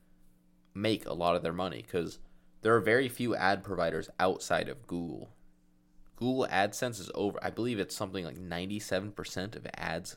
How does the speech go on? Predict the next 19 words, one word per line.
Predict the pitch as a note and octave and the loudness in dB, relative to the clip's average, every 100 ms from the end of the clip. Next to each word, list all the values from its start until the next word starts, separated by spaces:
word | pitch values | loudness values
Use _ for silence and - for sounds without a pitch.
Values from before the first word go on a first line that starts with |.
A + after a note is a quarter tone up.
| - | -8
served | - F2 E2+ - | -2 -2 -4 -8
on | E2 E2+ | -6 -6
the | - | -8
internet | E2+ E2+ G2 - - - - _ - | -8 -8 -10 -12 -20 -20 -20 _ -8
are | - F#2 | 0 2
by | E2+ F2 F2 | 6 4 4
Google, | - F2 F#2 A2 C3 - - | -2 -4 -2 -2 -4 -14 -8
and | F#2+ | -6
it's | - | -4
because | - G2+ B2 G#2 | -4 -2 -2 0
their | G2 F2 - - _ | 2 2 0 -6 _
analytics | F#2+ F#2+ F2+ G#2 - - | -8 -4 -2 -4 -4 -8
tools | - D#2 D#2+ | -8 -6 -4
are | D2 | -4
so | D2+ - E2+ | -4 -2 -2
advanced. | - D2+ F#2 D2 - - - _ - - - - - _ _ _ _ _ - | -4 -6 -6 -6 -12 -20 -20 _ -20 -20 -20 -20 -20 _ _ _ _ _ -2
There | A2 | 2
is | G#2+ G2+ | 2 2
nothing | A2 A#2+ B2+ B2 A#2 A2 | -2 -2 -2 -4 -4 -6